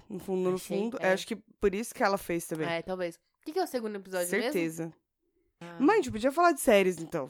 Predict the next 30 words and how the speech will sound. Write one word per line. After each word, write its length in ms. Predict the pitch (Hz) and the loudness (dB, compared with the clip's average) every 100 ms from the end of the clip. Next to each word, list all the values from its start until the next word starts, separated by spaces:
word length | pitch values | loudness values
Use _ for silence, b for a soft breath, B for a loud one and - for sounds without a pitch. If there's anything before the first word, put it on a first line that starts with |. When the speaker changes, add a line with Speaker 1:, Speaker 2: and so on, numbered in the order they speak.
| - | -6
Speaker 1:
Vamos 160 | 208 | 0
falar 160 | 254 277 | 2 2
de 80 | - | 0
séries. 400 | - 151 120 - | -6 -6 -6 -4
Speaker 2:
Não, 400 | 226 285 320 302 | 6 10 10 10
a 120 | 247 | 8
gente 160 | 254 262 | 4 0
já 160 | 262 | -2
tá 120 | 269 294 | -2 -6
falando 240 | 302 302 | -6 -10
de 80 | 285 | -10
Será 200 | 302 277 | -6 -8
que 80 | 277 | -6
Seria 220 | 294 277 | -6 -4
Se 140 | 269 - | -4 -2
Fosse. 720 | 262 220 190 - - 165 160 | 4 4 4 -2 -6 -4 -4
Vamos 300 | 165 196 214 | -4 -6 -8
fazer 240 | - 226 226 | -4 0 0
um 200 | 226 233 | -2 -2
só 240 | - 269 | 2 2
de 100 | 294 | 2
séries 380 | 349 233 208 208 | 0 0 -2 -6
um 120 | 214 214 | -8 -8
dia, 280 | 185 170 | -6 -6
que 100 | 165 | -4
a 60 | 214 | -6
gente 520 | 214 214 240 233 226 208 | -8 -8 -8 -8 -8 -12
não 260 | 220 254 311 | -10 -8 -6
tem 240 | 339 320 | -4 -4
foco. 580 | 339 466 285 208 - | 2 6 6 4 -2